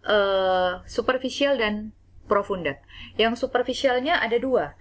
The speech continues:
Superficial yang pertama itu adalah musculus trapezius, bentuknya seperti trapezium yang ini. Baru yang kedua adalah musculus latissimus dorsi, yang bentuknya seperti handuk. Nah,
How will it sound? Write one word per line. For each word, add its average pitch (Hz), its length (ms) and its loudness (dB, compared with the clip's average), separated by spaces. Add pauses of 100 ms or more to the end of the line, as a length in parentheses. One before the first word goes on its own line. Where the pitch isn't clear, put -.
(160)
Superficial 208 680 0
yang 202 100 -4
pertama 196 480 0
itu 220 240 0
adalah 202 160 2
musculus 214 480 0
trapezius, 220 640 0
bentuknya 180 560 0
seperti 254 880 -4
trapezium 175 720 -2
yang 160 240 -10
ini. 160 320 -4 (1040)
Baru 202 320 4
yang 277 160 0
kedua 220 400 2
adalah 190 320 -2
musculus 233 560 0
latissimus 240 720 -2
dorsi, 185 640 0 (320)
yang 202 240 0
bentuknya 214 640 0
seperti 240 960 -2
handuk. 220 300 -2 (720)
Nah, 143 380 -10